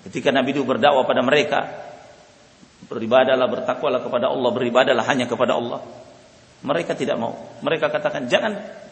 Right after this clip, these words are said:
tinggalkan lima orang soleh ini." Ya, beribadahlah melalui mereka untuk mendekatkan diri kepada Allah. Diutuslah Nabi Nuh untuk berdakwah memberantas itu. Berarti ini tauhid uluhiyah.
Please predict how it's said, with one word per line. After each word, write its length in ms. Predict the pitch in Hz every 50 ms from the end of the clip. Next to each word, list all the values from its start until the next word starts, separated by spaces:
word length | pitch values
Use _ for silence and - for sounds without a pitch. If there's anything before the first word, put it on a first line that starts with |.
| - - -
tinggalkan 640 | 196 180 180 160 180 180 175 - - 160 151 151 151 - - - -
lima 240 | - 156 180 175 160
orang 240 | 160 156 139 131 127
soleh 240 | - - 156 127 110 110
ini." 160 | 123 123 110 104 - - - - - - - - - - - - _ _ _ _ _ _ _ _ - _ _ _ _ _ _ _ _ _ _ _ _ _ _ - _ -
Ya, 240 | - - - - - -
beribadahlah 640 | - 160 190 233 190 214 214 220 233 226 226 214 202
melalui 400 | 202 196 190 185 202 226 240 220
mereka 680 | 214 220 208 202 202 - 117 - - - - - - - -
untuk 240 | - 165 202 180
mendekatkan 500 | 175 175 170 170 - 165 151 - - 160
diri 220 | 143 147 147 135 127
kepada 320 | 131 120 123 123 120 113
Allah. 180 | 107 101 101 104 - - - - - - - - -
Diutuslah 500 | 104 123 160 175 - 175 - 170 160 151
Nabi 220 | 135 143 131 143 139
Nuh 140 | 143 131 117
untuk 300 | 131 139 - - 180 196 - - - -
berdakwah 540 | 113 123 120 117 147 139 139 139 135 131
memberantas 680 | 120 117 127 123 120 127 117 117 123 123 - 113 110 - 110
itu. 160 | 104 - - - - - - -
Berarti 320 | 131 131 - - 175 175
ini 80 | 185 185
tauhid 320 | 175 165 156 151 170 175
uluhiyah. 420 | 180 185 180 175 175 208 - -